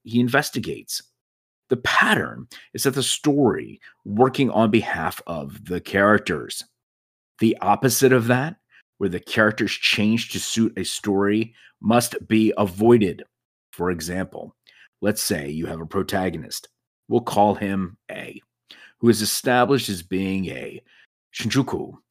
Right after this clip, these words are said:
who loves Shinjuku. If you make the story about something happening in Osaka, a city,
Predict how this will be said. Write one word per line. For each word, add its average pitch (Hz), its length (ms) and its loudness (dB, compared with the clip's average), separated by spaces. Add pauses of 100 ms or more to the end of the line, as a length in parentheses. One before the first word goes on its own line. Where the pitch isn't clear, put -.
(240)
who 95 420 -2
loves 110 580 0 (1160)
Shinjuku. - 640 -4 (840)
If 113 160 2
you 131 100 6
make 123 440 2
the 139 100 -6
story 113 340 4
about 95 240 -2
something 98 540 -2
happening 92 540 -4
in 87 180 -4
Osaka, 90 640 -2
a - 60 -12
city, 95 440 -4